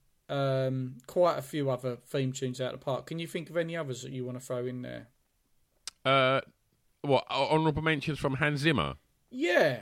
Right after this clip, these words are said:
Speaker 1: yeah, yeah, yeah. Or you can, you can say any other honourable men-, mentions as well that you want, mate.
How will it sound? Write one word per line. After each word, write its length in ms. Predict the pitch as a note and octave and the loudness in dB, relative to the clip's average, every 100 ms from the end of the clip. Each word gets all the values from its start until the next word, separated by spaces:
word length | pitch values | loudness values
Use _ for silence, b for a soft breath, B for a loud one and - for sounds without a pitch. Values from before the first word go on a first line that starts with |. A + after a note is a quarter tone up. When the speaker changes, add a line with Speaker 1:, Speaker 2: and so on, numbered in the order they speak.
| G#2+ | -8
Speaker 1:
yeah, 220 | F3 E3+ C#3 | -2 2 2
yeah, 180 | A#2+ A2+ | 2 -2
yeah. 240 | A2+ G#2 - | -6 -10 0
Or 180 | C#4+ F#4+ | 6 6
you 80 | |
can, 220 | D4+ A3 F#3 | 6 -2 -4
you 160 | - G3 | -10 -10
can 140 | D#3+ | -6
say 240 | D3+ - C#3 | -4 0 2
any 160 | C3+ | 2
other 200 | C3+ B2 | 0 -2
honourable 380 | B2+ B2+ B2 A#2+ - - | -4 -4 -6 -8 -10 -8
men-, 180 | C3 C3+ | -8 -6
mentions 600 | C#3 C3 C3+ C3+ B2+ B2 | -6 -6 -6 -10 -10 -10
as 160 | A#2 | -8
well 180 | B2+ A#2+ | -6 -6
that 140 | B2+ | -6
you 100 | B2+ | -8
want, 220 | A#2+ A#2+ A2+ | -8 -8 -8
mate. 160 | C#3 | -10